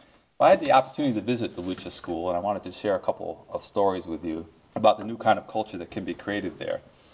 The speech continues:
Well, I was invited to come in an evening, and they were having a, a meeting to apply to the state, to write an application to the state to have, to enter the school in a competition for an award, a state award for a school.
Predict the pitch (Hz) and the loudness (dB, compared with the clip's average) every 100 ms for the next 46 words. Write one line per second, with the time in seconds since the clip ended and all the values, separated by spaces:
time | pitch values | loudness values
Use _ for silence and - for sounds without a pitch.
0 | - 139 139 147 151 190 208 - - 151 | -4 6 6 6 4 4 4 0 4 4
1 | 135 117 123 117 87 85 85 - 110 - | 4 -4 -2 -4 -4 -6 -8 -8 -8 -4
2 | 123 131 165 202 185 127 107 104 107 110 | 0 4 6 6 6 6 6 6 2 -2
3 | 127 143 120 92 90 - - - 127 113 | 2 2 2 -4 -8 -14 -18 -8 -2 2
4 | 101 - 151 139 131 127 - - 107 - | 0 4 6 10 8 6 0 -12 -10 -6
5 | - 110 98 - 147 135 156 151 135 127 | 2 2 0 -4 -2 6 6 6 0 -2
6 | 127 - 135 131 - 87 - - - - | -4 0 0 0 -6 -10 -14 -20 -20 -10
7 | 104 104 - 123 107 - 101 101 95 - | -6 -4 0 2 2 0 -4 -4 -4 4
8 | 113 107 104 - 135 120 117 123 113 98 | 8 8 6 -4 -2 0 0 -4 -4 -4
9 | - - 120 104 - 110 - - 113 - | -8 -4 -2 -2 0 -2 -2 -10 -12 -10
10 | 98 - - 113 101 92 - - 85 90 | -10 -12 -6 0 6 6 6 0 -2 0
11 | 95 71 65 - - 104 95 85 82 80 | 0 -2 -6 -10 -8 -6 -4 -4 -2 -4
12 | - 80 78 73 - 117 90 69 | -6 -8 -6 -8 -8 -4 -4 -4